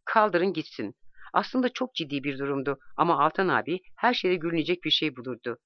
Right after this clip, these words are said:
Kızakta atandığı boş masanın başında aylarca kahkahalarla çınlayan sohbetlerine eşlik ettik. Sonra yine aktif görevler, sonra hiç tanımadığı İstanbul'da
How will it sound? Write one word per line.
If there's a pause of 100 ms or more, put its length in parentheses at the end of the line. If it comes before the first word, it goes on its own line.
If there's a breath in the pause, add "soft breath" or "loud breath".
(200)
Kızakta (220 loud breath)
atandığı
boş
masanın
başında (260 soft breath)
aylarca
kahkahalarla
çınlayan
sohbetlerine
eşlik
ettik. (1120)
Sonra
yine
aktif
görevler, (240 loud breath)
sonra
hiç
tanımadığı
İstanbul'da